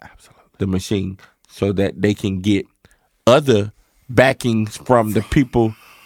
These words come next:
Speaker 2: who are funding the bigger Beyoncés.
Speaker 1: Yes, man.
Speaker 2: 'Cause they just wanna see that the machine work.
Speaker 1: Yes, 'cause,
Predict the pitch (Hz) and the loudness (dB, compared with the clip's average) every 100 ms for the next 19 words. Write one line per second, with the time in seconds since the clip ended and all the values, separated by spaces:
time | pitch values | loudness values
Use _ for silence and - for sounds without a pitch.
0 | - 139 127 - 123 165 123 110 _ 202 | 0 2 2 4 4 4 2 -4 _ 4
1 | 277 269 220 175 147 123 110 _ _ _ | 4 4 2 4 2 -2 -6 _ _ _
2 | _ _ _ _ 139 123 120 135 120 104 | _ _ _ _ 0 2 4 4 4 0
3 | _ _ _ _ _ _ _ _ _ 120 | _ _ _ _ _ _ _ _ _ 2
4 | 139 127 120 - 107 87 80 - - - | 4 4 0 2 2 2 -8 -12 -18 -16
5 | - - - - - - - - - _ | -12 -12 -12 -14 -16 -20 -20 -20 -20 _
6 | - - - _ - _ - _ - 185 | -20 -20 -20 _ -20 _ -20 _ 0 4
7 | 175 202 269 339 220 233 214 - 254 214 | 6 6 4 2 4 4 4 4 4 4
8 | 190 190 185 247 247 220 233 359 226 151 | 4 4 4 2 2 4 4 4 2 -2
9 | 139 302 302 - 226 | 2 4 2 0 0